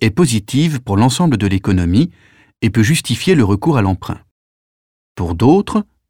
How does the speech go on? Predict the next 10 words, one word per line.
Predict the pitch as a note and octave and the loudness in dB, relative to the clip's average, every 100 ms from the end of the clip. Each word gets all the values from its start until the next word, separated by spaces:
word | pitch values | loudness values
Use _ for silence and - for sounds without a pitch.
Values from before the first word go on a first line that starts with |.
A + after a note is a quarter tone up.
| _ | _
les | F#2+ | -4
libéraux, | F2 E2 G2+ B2+ F3 - _ _ _ _ _ _ _ | -2 0 0 2 0 -4 _ _ _ _ _ _ _
une | G#2 F#2 | 0 0
politique | - F3+ F3+ - B2+ | 2 2 2 -2 -2
de | G2+ | 0
dépenses | A2+ A#2 G#2 - | 0 0 -2 0
publiques | C#3+ A2+ A2 - - | -2 0 -2 -4 -4
financée | D#3 D3 B2+ A#2 | 2 2 2 -2
par | G#2+ F2+ | -2 -2
l'emprunt | F#2 - C#3 | -2 0 -2